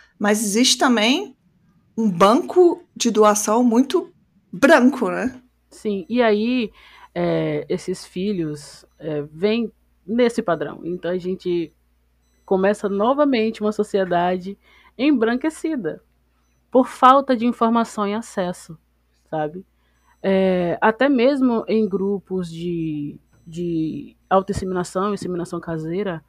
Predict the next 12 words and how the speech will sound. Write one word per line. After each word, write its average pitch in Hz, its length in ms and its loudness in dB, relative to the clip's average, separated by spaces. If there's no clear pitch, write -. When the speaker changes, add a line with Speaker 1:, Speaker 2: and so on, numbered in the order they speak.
Speaker 2:
majoritariamente, 254 1000 0
são 226 180 -4
doadores 220 520 0
que 277 100 -6
têm 262 180 -4
um 339 80 0
certo 240 340 -2
perfil, 170 400 -6
são 220 200 -6
brancos, 202 540 -2
olhos 170 240 -2
azuis, 202 680 -4